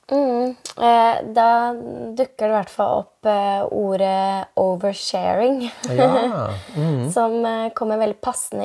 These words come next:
Speaker 1: inn der. For det er også en grunn til at det er et, et ord,
Speaker 2: Mm.
Speaker 1: eh, og en handling. Det er jo hvis jeg, eh, kanskje forteller unødvendig mye om, eh,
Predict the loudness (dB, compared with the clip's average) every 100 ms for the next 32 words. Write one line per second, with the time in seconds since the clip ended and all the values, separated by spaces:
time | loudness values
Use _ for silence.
0 | -6 -6 -4 -2 -2 -6 -14 -20 _ -2
1 | 2 2 0 -2 -2 -2 -2 -4 -6 -8
2 | -10 -4 -2 -2 -4 -6 -8 _ _ _
3 | -10 -6 0 0 0 -2 0 0 -2 -6
4 | _ -8 -4 -4 -4 -6 -6 -6 -4 -2
5 | -2 -2 -4 -4 -2 0 0 -2 -8 -20
6 | -20 -20 _ -2 0 2 2 0 -4 -2
7 | 0 0 0 0 -2 -6 _ _ _ _
8 | -12 -12 -10 -10 -10 -8 -8 -8 -8 -8
9 | -10 -10 -14 _ _ _ _ _ -12 -6
10 | -4 -4 -4 -4 -4 -2 -2 -4 -2 0
11 | 0 -2 -4 -4 -4 -4 -2 -2 -2 -2
12 | -4 -6 -14 -20 -20 _ -2 -2 -2 -2
13 | -2 -4 -4 -6 -6